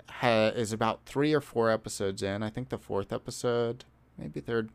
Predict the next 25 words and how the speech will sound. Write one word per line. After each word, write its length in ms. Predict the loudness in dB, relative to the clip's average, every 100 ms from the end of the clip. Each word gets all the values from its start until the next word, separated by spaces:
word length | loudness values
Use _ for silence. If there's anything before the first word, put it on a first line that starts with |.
| _ -20 -20 _ _ _ _
But 420 | -2 4 6 4 0 -16 -20 -6
it's 120 | -4
been 200 | 0 2
a 40 | 2
great 380 | 2 2 2 -2
season. 560 | -2 -2 -2 -6 -8 -16 -20 -20 -20 _
But 180 | 4 4
this 180 | 4 0
newest 540 | 4 6 8 6 4
episode 540 | 0 0 -2 0 0 0
was 440 | -2 -4 -4 -12 -16 _ _ _ _ _ _ _ _ -12
really 840 | -6 2 4 6 6 4 2 -2 -6
amazing. 800 | -4 -2 -2 -4 -6 -8 -8 -10 -16 -20 -20 -20 -18 0
Uh, 180 | 2 4
one 300 | 4 2 2
was 160 | 0
a 40 | -2
sci-fi 760 | -4 0 2 0 0 2 2
story 680 | 0 -4 -4 -4 -2 -4 -4
about 640 | -6 -4 -4 -4 -8 -10 -10 _
two 220 | -4 -2 2
guys, 840 | 2 4 2 2 -2 -6 -12 -16 -20 -20 -20 _ _
uh, 540 | 2 4 6 4 2 -2 -10 -20 _ _ _ -4
two 160 | 4 8
astronauts 840 | 8 4 -2 -2 -2 -4 -8 -12